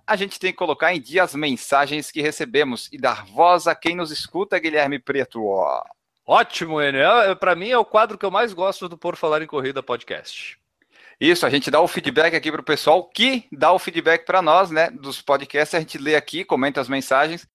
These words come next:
Speaker 1: fazer o pessoal se sentir integrante, participante ainda mais do Por Falar em Corrida e mostrar que eles são importantes para nós.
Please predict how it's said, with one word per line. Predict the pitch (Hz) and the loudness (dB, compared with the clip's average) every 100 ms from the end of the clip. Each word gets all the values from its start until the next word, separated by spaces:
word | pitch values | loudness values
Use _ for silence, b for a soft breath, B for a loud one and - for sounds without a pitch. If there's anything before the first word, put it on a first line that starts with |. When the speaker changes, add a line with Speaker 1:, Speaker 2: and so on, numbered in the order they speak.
| - | -2
Speaker 1:
fazer | 202 214 | 2 2
o | |
pessoal | 214 175 175 | 0 0 0
se | 170 | -2
sentir | - 156 - 185 - | -8 -8 -6 -8 -6
integrante, | 175 175 147 127 175 180 | -6 -2 -2 2 2 0
participante | - 151 - - 156 170 143 | -2 -2 -2 -4 -2 0 0
ainda | 151 160 | 0 2
mais | 123 135 160 | 2 2 2
do | 127 | -4
Por | 120 127 | -12 -4
Falar | 131 127 | 0 2
em | 135 | 0
Corrida | 139 139 180 - | -2 -2 -4 -6
e | 165 | -2
mostrar | 180 - 165 | -2 2 0
que | 170 | 0
eles | 147 | -4
são | 175 - | -4 -4
importantes | 208 214 180 - 147 156 - | -6 -2 -2 0 -4 -4 -12
para | - 165 117 | 0 2 2
nós. | 95 - - | -2 -8 -16